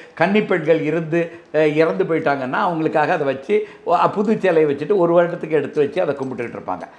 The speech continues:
இவங்க குடும்ப ஆண்டவர்கள். குலதெய்வங்கள்ங்கிறது ஒரு குலம், பல குடும்பங்களுக்கு சேர்ந்தது.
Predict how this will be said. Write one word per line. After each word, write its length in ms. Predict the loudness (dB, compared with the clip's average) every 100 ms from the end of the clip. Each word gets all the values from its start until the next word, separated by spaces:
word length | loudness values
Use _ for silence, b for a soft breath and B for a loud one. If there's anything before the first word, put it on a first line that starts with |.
| B -6
இவங்க 220 | -4 -2
குடும்ப 380 | -4 -2 -2 -2
ஆண்டவர்கள். 580 | -2 -6 -6 -6 -8 B B _ -2
குலதெய்வங்கள்ங்கிறது 920 | 0 2 0 -2 -4 -6 -4 -2 2
ஒரு 180 | 0 2
குலம், 300 | 4 4 2
பல 220 | 0 0
குடும்பங்களுக்கு 540 | -2 -4 -6 -8 -8
சேர்ந்தது. 300 | -8 -8 -10